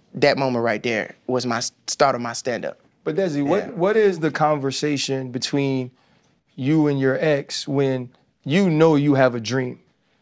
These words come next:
Speaker 2: right? And you've worked through this to figure out that this is my purpose too. And you're in a relationship with somebody and they saying, "Get a job, get a job." How hard was it for you to stand on what you believed in?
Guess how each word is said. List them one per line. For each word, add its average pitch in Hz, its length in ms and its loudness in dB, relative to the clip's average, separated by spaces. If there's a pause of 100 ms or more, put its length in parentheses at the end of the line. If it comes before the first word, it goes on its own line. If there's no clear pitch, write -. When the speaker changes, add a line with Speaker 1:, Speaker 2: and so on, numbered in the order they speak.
(120)
Speaker 2:
right? 139 280 0 (180)
And 131 300 -2
you've 160 260 0
worked 156 380 0
through 185 160 2
this 139 320 2
to - 140 -4
figure 147 360 2
out 135 280 2 (420)
that 127 200 2
this 156 200 4
is 147 180 2
my 131 200 0
purpose 143 480 0
too. 160 260 0 (480)
And 139 140 2
you're 175 160 6
in 156 60 4
a 147 60 2
relationship 139 680 2
with 127 100 -6
somebody 131 440 2
and 135 60 0
they 143 60 2
saying, 131 360 0
"Get 143 140 2
a 139 60 0
job, 135 380 2
get 135 140 0
a 131 60 0
job." 131 420 2 (380)
How 185 220 4
hard 170 360 6
was 147 240 0
it 143 120 -6
for 131 160 -6
you 160 420 -2 (260)
to 139 120 -2
stand 170 500 2
on 139 200 4
what 139 200 2
you 147 80 -2
believed 123 540 -2
in? 123 140 -6